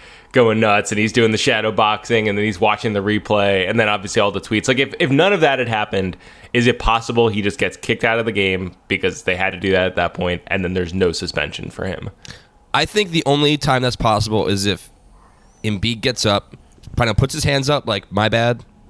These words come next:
Speaker 2: things got heated," you know, no real reaction.
Speaker 1: Yeah.
Speaker 2: Um, gets ejected, kind of gives a nod,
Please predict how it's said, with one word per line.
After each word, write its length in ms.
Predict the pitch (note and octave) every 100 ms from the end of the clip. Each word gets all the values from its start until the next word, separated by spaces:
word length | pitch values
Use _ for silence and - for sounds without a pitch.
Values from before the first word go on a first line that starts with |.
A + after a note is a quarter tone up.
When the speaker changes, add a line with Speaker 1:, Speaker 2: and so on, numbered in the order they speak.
| -
Speaker 2:
things 200 | - G2 A2
got 180 | B2
heated," 420 | A2 A2+ G#2+ G#2+ - _ - - - - - -
you 80 | F#2+
know, 140 | E2
no 200 | F#2+ G#2+
real 220 | A#2 B2+ A#2+
reaction. 680 | A#2 G2+ F#2+ - G#2 F2+ - - -
Speaker 1:
Yeah. 220 | G#2+ F#2 - - _ - -
Speaker 2:
Um, 480 | G2+ F2+ E2+ E2 - - -
gets 160 | A#2 A#2
ejected, 640 | A2+ A2 - B2 A2+ -
kind 160 | A#2+ G2+
of 80 |
gives 200 | G#2 G#2+ A2
a 20 |
nod, 420 | G#2+ G#2 G2+